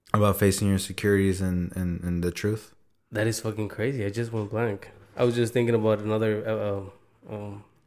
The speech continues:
Speaker 2: comment, Jack. Can you, can you give me
Speaker 1: Oh,
Speaker 2: another
Speaker 1: I
Speaker 2: one?
Speaker 1: got you,
Speaker 2: I
Speaker 1: bro.
Speaker 2: was like, I'm about to, I was trying to, like, get to it without dropping any of these cans,
Speaker 1: Yeah.
Speaker 2: bro. God damn it! I fucking hate when that happens.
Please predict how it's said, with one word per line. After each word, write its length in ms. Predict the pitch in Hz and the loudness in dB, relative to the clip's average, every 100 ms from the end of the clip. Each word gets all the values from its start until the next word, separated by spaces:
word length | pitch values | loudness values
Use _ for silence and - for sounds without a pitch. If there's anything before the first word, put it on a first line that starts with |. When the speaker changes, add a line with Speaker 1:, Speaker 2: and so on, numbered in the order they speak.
| _ - | _ -6
Speaker 2:
comment, 340 | - 120 107 | 0 2 2
Jack. 180 | 104 98 | -2 -6
Can 80 | 110 | -6
you, 140 | 104 - | -8 -8
can 120 | 107 | -4
you 40 | |
give 140 | 110 113 | 0 2
me 80 | |
Speaker 1:
Oh, 40 | 123 | 2
Speaker 2:
another 280 | 170 175 262 | 2 4 4
Speaker 1:
I 60 | |
Speaker 2:
one? 100 | 277 | 4
Speaker 1:
got 200 | - - | 0 -2
you, 60 | - | -2
Speaker 2:
I 120 | 170 | -2
Speaker 1:
bro. 240 | - 233 208 | 4 6 8
Speaker 2:
was 80 | |
like, 140 | 160 143 | 10 10
I'm 100 | 156 | 8
about 260 | 156 139 127 | 8 8 8
to, 580 | 131 120 123 123 - - - | 4 4 2 0 -2 -10 -6
I 160 | 120 156 | 6 8
was 220 | 170 165 | 10 8
trying 260 | 156 151 | 6 8
to, 60 | 147 | 8
like, 280 | 135 123 110 | 6 6 6
get 220 | 131 131 | 6 6
to 140 | 131 | 6
it 60 | 120 | 6
without 360 | 110 110 113 110 | 6 2 2 2
dropping 320 | 117 113 110 | 2 2 2
any 160 | 110 107 | 2 2
of 140 | 101 | 2
these 160 | 107 104 | -2 0
cans, 80 | 110 | 4
Speaker 1:
Yeah. 180 | 117 110 | 4 4
Speaker 2:
bro. 160 | 104 - - - - - | 0 -4 -16 -18 -12 -4
God 280 | 156 139 | -2 -2
damn 280 | - 131 170 | 0 2 2
it! 200 | 139 113 - _ _ _ _ - | 2 -2 -12 _ _ _ _ -8
I 40 | |
fucking 220 | 147 156 | -4 -2
hate 100 | 127 | 0
when 100 | 123 113 | 0 0
that 120 | 110 | 0
happens. 520 | 110 107 104 98 - | -2 -4 -8 -12 -20